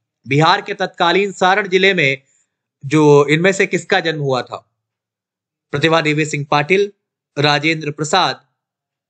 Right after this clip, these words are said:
प्रणब मुखर्जी और रामनाथ कोविंद। उत्तर हो जाएगा डॉक्टर राजेंद्र प्रसाद, जिनके बारे में आप सब बढ़िया से जानते हैं। ठीक है, आइए, इनका जन्म तीन दिसंबर अठारह सौ चौरासी में हुआ था।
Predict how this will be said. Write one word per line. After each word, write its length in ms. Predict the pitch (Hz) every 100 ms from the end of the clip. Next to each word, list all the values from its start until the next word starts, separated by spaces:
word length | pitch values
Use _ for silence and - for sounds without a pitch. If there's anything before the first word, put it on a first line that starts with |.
| -
प्रणब 260 | 151 156
मुखर्जी 600 | 151 151 165 170 214 214 _ _ _ _ -
और 100 | 143
रामनाथ 440 | 151 156 147 143 147 -
कोविंद। 320 | 139 110 98 _ _ _ _ _ _ -
उत्तर 240 | 160 156 208
हो 80 |
जाएगा 360 | 190 185 180 185
डॉक्टर 440 | 156 156 - 180
राजेंद्र 460 | 151 139 135 156 147 -
प्रसाद, 420 | 147 156 110 - _
जिनके 260 | 143 147 156
बारे 260 | 143 151
में 120 | 160 151
आप 200 | 147 -
सब 180 | 156
बढ़िया 280 | 139 131 139
से 140 | 147 151
जानते 340 | 131 110 123
हैं। 280 | 127 104 _ _ _ _ _ _ -
ठीक 180 | 160 160
है, 300 | 185 220 - _ _ _ _ _ -
आइए, 400 | 156 147 110 95 139
इनका 240 | 147 170
जन्म 280 | 175 190 190
तीन 300 | - 220 208
दिसंबर 440 | 185 180 165 180
अठारह 480 | 180 151 - 147 165
सौ 180 | 165 160
चौरासी 460 | 147 127 135 180
में 120 | 185 175
हुआ 200 | 170 175
था। 300 | 185 202